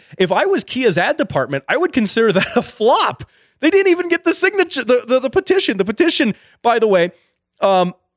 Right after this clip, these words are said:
has, it, it, the goal was a thousand. The starting goal of the petition was a thousand signatures. Um, and that's only so it can be featured in more recommendations and promoted to other people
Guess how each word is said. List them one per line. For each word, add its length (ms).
has, 420
it, 600
it, 140
the 100
goal 380
was 180
a 60
thousand. 500
The 80
starting 400
goal 220
of 100
the 160
petition 480
was 160
a 80
thousand 640
signatures. 720
Um, 380
and 280
that's 380
only 420
so 560
it 160
can 160
be 140
featured 400
in 100
more 220
recommendations 760
and 120
promoted 380
to 120
other 200
people 500